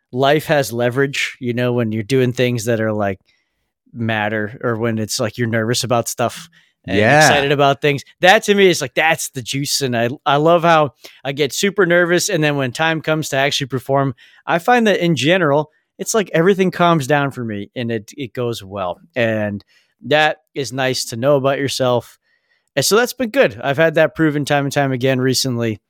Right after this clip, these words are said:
Speaker 1: And I'm not trying to brag or anything. Uh, it's taken a lot of preparation and years. But man, it feels good. It's like, oh, I'll get nervous and then excited. And then the time comes and it's like, oh, and everything
Speaker 2: Yep.
Speaker 1: gets really calm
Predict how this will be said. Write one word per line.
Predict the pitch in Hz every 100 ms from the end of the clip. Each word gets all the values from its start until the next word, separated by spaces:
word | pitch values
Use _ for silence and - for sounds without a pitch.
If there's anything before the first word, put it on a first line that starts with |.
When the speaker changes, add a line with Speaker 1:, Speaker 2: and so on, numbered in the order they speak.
| _ _ _ -
Speaker 1:
And | 120 113 110 104 -
I'm | 123 117
not | 120 - -
trying | 135
to | 107
brag | 110 110 104
or | 107
anything. | 104 104 101 95 _ -
Uh, | 101 92 95
it's | 123 -
taken | 131 107
a |
lot | 107
of | 98
preparation | 110 - 104 101 113 101 _ _ -
and | 104 101
years. | 101 110 107 - - _ _
But | 165
man, | 185 196
it | 151
feels | 196 156
good. | 190 139 104
It's | -
like, | 147 -
oh, |
I'll | 190 160
get | 151 160
nervous | 151 151 147 139
and | 156 135
then | 131
excited. | 120 - 151 151 147
And | 127
then | 131 123
the |
time | 110 135 135
comes | 143 127
and | 123
it's | 117 -
like, | 107 98 _ - - _
oh, | 214 202 196 196 190 185 185 185 185
and | 190 131
everything | 131 123 117
Speaker 2:
Yep. | 127
Speaker 1:
gets | 120 -
really | 120 117
calm | 127 123 156